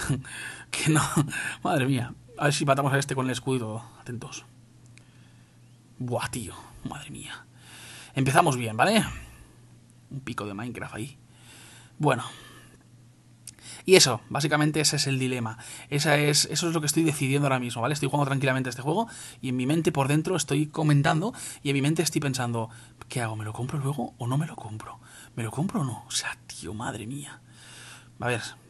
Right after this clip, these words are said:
compañero, vete por allá. Pesado. Ala, menos mal. Doble kill. Y ahora este, que me está vaciando un huevo.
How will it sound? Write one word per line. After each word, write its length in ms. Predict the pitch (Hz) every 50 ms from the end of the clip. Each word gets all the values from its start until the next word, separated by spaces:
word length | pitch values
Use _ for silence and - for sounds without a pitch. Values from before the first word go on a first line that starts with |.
| - -
compañero, 400 | - - 110 113 117 131 117 110 113
vete 200 | - 143 156 156 151 139 123 123 123
por 160 | - 127 120
allá. 220 | 117 113 120 - - - - - -
Pesado. 360 | - - - - 123 - - - - - - - - - - -
Ala, 200 | - - - -
menos 200 | 135 135 123 110
mal. 220 | 110 110 104 - - - - - - - - - -
Doble 220 | 139 135 - 151 123
kill. 220 | - 117 104 104 - - -
Y 80 | 147
ahora 180 | 131 139 135 120
este, 320 | 120 117 - - 110 - - - - - - - - -
que 80 | - -
me 60 | -
está 100 | - 117
vaciando 300 | 131 139 - - 123 117
un 80 | 117
huevo. 280 | 143 190 160 113 101